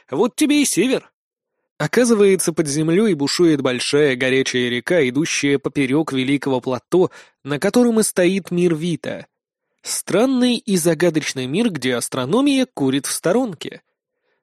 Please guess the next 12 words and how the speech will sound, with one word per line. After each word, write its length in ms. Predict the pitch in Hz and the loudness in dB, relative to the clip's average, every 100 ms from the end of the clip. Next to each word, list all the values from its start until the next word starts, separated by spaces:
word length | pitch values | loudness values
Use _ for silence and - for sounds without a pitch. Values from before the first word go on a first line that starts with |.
| _ | _
Делегация 680 | 135 143 151 190 - - 135 | 0 0 2 0 0 2 2
во 80 | 131 | 2
главе 340 | 127 139 143 156 | 0 0 2 0
с 100 | - | 0
первым 320 | 143 135 131 | 0 2 0
советником 600 | - 131 143 147 135 139 | -2 0 -2 -4 -6 -4
лордом 400 | 135 143 135 127 | 0 0 -2 -4
Белаисом 680 | 127 120 151 202 - 202 - - - | -4 -2 -2 -2 0 -2 -4 -16 -2
выехала 640 | 208 262 220 185 190 165 | 2 4 4 2 2 2
девять 400 | 139 151 147 127 | 2 2 2 0
дней 240 | 135 131 | -4 -4
назад. 480 | 123 120 - - - | -4 -6 -8 -12 -20